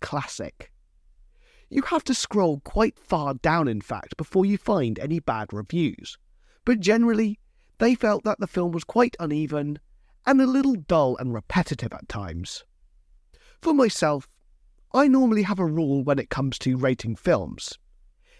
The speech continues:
If a film is so bad that it is good, it can achieve no higher than six out of ten. So, for examples of this, look at my episodes on Dawn of the Mummy or The Scorpion King four.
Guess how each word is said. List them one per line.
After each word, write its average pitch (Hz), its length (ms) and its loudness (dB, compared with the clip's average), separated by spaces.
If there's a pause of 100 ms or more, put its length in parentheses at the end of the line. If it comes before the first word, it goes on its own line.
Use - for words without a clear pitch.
(120)
If 269 160 0
a 302 80 0
film 151 480 -2
is 170 140 -2
so 208 500 2
bad 151 400 2
that - 180 -8
it 127 140 -4
is 120 180 -6
good, 123 400 0 (720)
it 233 120 4
can 247 140 2
achieve 214 540 0
no 190 360 4
higher 135 640 -2
than 170 220 -2
six - 400 -4
out 107 160 -10
of 92 120 -14
ten. 110 420 -6 (520)
So, 143 500 2
for 151 200 -2
examples 151 560 0
of 139 80 -4
this, 175 280 -2
look 151 240 -2
at 131 300 -4 (160)
my 147 180 0
episodes 135 640 0
on 131 300 -2
Dawn 139 260 2
of 120 120 -2
the 127 100 -4
Mummy 127 560 2
or 135 260 0
The 143 140 -2
Scorpion 147 560 -2
King 95 260 -4 (100)
four. 101 440 0